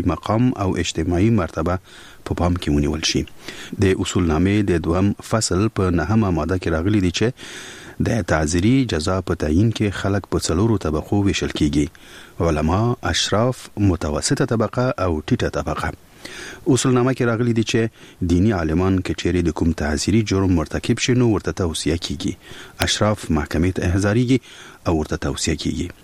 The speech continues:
د متوسطې طبقې خلکو ته حبس په نظر کې نیول کیږي او د ټیټې طبقې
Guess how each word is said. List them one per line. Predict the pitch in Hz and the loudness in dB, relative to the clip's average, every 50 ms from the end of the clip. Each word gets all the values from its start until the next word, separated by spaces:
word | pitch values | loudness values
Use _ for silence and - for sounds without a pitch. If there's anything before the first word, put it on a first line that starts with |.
| - - - - - | -20 -20 -4 0 2
د | 113 120 | 2 4
متوسطې | 117 113 110 107 107 127 117 - 123 - | 4 2 2 2 2 0 0 0 0 0
طبقې | 95 92 92 90 - 110 107 95 - - | 2 0 0 0 0 0 0 0 0 -2
خلکو | 107 101 - - - | -4 -4 -4 -4 -4
ته | 87 78 - | -4 -2 -2
حبس | 104 107 117 113 - - | 0 0 0 -2 -2 0
په | - 110 110 | 0 0 2
نظر | 98 117 117 | 2 0 0
کې | 120 - 117 | 2 2 2
نیول | 120 120 117 113 - | 2 2 2 0 2
کیږي | 143 139 127 135 143 143 147 143 - 107 | 2 2 4 4 4 4 4 2 0 0
او | 104 107 104 | 0 0 0
د | 92 85 78 78 - | 0 0 0 0 0
ټیټې | - 139 - 127 107 - | 0 0 2 0 0 0
طبقې | 80 78 - - - 98 | 0 -2 -2 0 0 2